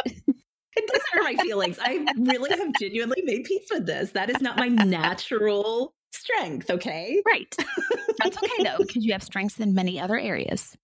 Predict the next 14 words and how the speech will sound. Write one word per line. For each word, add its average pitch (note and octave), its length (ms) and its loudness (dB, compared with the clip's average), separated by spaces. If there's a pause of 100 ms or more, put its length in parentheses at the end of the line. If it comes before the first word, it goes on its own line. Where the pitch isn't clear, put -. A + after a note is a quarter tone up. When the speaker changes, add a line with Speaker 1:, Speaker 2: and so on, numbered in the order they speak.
Speaker 1:
That's G#3+ 260 0
right. - 140 -2 (100)
That's - 180 -2
right. - 160 -6 (260)
Speaker 2:
So D4 400 -4
the C#4+ 200 -2
E D4+ 120 -4 (100)
P A#3 260 -6
types F3 560 -6
are A3 120 -2
going G#3 400 2
to - 140 -6
be F#3 800 0 (480)
your F3 160 0